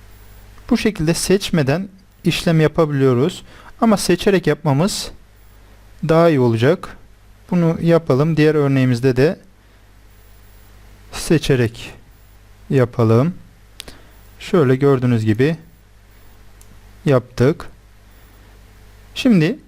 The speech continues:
şunun eldivenini değiştireceğiz. Bunun eldivenini değiştirirken bunda da seçme işlemi yapalım.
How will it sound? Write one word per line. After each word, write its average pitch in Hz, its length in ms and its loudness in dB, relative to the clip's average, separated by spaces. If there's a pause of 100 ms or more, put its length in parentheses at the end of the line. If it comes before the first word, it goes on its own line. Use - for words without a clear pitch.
(140)
şunun 208 240 -2
eldivenini 147 500 0
değiştireceğiz. 123 720 0 (240)
Bunun 208 220 0
eldivenini 170 680 0
değiştirirken 165 720 0 (440)
bunda 151 240 2
da 190 80 2
seçme 170 420 -2
işlemi 123 440 -2 (140)
yapalım. 127 540 0